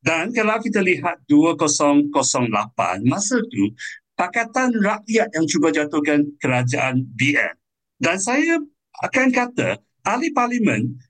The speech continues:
P H dan P R sebenarnya lebih tinggi. Tapi mereka masih buat perkara yang sama. Kenapa? Kerana dia tak ada insentif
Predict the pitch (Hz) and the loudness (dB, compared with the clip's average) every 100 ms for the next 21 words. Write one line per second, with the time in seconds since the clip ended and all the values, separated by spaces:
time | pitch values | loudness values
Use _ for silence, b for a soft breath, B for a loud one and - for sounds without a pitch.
0 | _ _ _ - 226 240 240 247 - 175 | _ _ _ 0 4 4 2 0 -4 -4
1 | 185 - 170 147 127 127 147 - - 190 | -4 0 2 2 0 -2 -6 -10 0 2
2 | 262 285 294 302 311 294 - - - 285 | 4 2 0 0 4 4 2 -4 0 2
3 | 277 294 262 254 285 208 220 - 208 233 | 4 4 2 2 0 0 0 -2 -4 0
4 | 277 277 262 262 285 254 - _ _ - | 0 0 -2 0 0 0 -4 _ _ 2
5 | 208 208 - 113 82 _ _ _ B B | 2 2 -2 -4 -4 _ _ _ B B
6 | _ 156 160 180 160 120 104 123 - - | _ 0 2 2 2 0 -4 -10 -6 0
7 | 214 220 185 190 196 196 165 160 - - | 0 0 0 0 -2 -2 -2 -2 -2 0
8 | 202 233 226 120 127 | 0 -2 -2 -2 -2